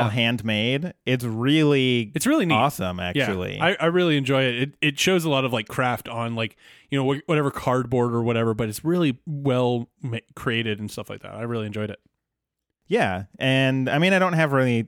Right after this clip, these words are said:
Speaker 2: anything else to add other than just it was really cool. And whoever got the idea to do that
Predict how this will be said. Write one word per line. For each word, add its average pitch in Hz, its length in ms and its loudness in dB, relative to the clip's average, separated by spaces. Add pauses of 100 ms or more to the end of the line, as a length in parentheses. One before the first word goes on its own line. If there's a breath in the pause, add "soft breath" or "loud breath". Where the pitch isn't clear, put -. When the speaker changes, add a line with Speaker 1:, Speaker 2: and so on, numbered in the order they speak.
Speaker 2:
anything 113 320 0
else 104 220 -2
to - 120 -8
add 104 240 2
other 104 220 0
than 101 140 -2
just 98 320 -6
it 107 160 -4
was 107 260 -4
really 104 360 -4
cool. 107 520 -2
And 107 220 -4
whoever 151 340 2
got 156 220 0
the 135 100 -2
idea 117 300 2
to 104 100 -4
do 110 220 -2
that 151 340 0